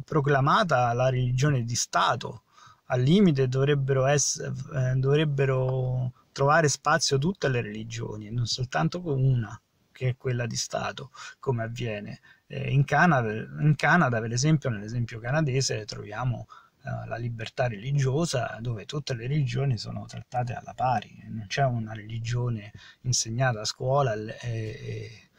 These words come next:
sulle altre, insomma, che domina sulle altre, assolutamente. E quindi, ehm,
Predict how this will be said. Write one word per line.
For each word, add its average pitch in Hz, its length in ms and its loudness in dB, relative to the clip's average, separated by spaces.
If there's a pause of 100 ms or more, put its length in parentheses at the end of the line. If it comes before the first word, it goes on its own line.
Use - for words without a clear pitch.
(120)
sulle 123 380 0
altre, 127 480 -4
insomma, 117 560 -6 (340)
che 131 160 0
domina 120 460 2
sulle 104 260 -6
altre, 110 380 -10
assolutamente. - 720 -10
E 135 60 -8
quindi, 120 380 -8 (420)
ehm, 117 1120 -12